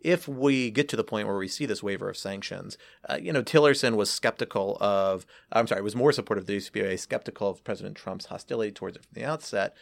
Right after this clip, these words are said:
may have been more inclined to push a little bit, try and find s-, ways to mitigate a failure to issue the waiver. Uh, maybe Pompeo, is he willing to push back in those directions? I suspect that that reflects the State Department institutional view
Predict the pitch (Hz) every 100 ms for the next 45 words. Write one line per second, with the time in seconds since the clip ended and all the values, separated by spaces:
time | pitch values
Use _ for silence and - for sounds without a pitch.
0 | - - 123 120 107 101 98 95 95 101
1 | 98 95 95 92 - 143 127 117 110 104
2 | 104 - - - 117 107 101 101 - 117
3 | 101 - 101 110 123 104 107 98 - -
4 | _ _ - - 113 101 95 110 98 104
5 | 101 107 107 101 95 92 - - 82 -
6 | 120 117 - 101 - 107 104 98 - -
7 | 127 117 110 101 101 - - 127 147 135
8 | 127 - 123 120 - - 156 160 - -
9 | - 110 117 - 123 101 95 - - -
10 | 107 - 87 107 101 98 95 101 - 196
11 | - 104 95 98 95 98